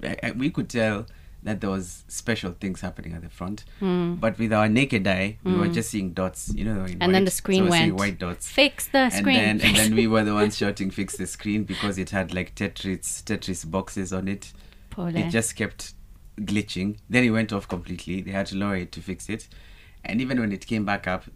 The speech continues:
Speaker 1: the, the, the combination of the sound and the bad picture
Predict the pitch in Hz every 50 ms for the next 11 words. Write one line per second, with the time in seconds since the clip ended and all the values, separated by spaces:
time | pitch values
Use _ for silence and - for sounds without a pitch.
0 | - 95 98 98 - - - 98 95 101 107 - 117 104 98 104 101 110 120 -
1 | - 110 104 95 92 - 87 90 - - - 104 98 101 104 117 123 117 - -
2 | - - - - - - - 98 98 98 92 82 82 101 101 107 104 - - -
3 | 92 - - - - 95 98 110